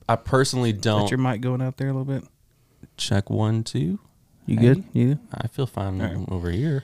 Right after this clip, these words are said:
Speaker 2: It sounded like it was fading out.
Speaker 1: Oh, does it now?
Speaker 2: Oh, you know what?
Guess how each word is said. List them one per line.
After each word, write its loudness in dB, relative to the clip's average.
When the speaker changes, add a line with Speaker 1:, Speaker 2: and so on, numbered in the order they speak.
Speaker 2:
It -14
sounded -2
like -8
it -6
was -8
fading -6
out. -10
Speaker 1:
Oh, -2
does -2
it -10
now? -8
Speaker 2:
Oh, 0
you 4
know 4
what? 0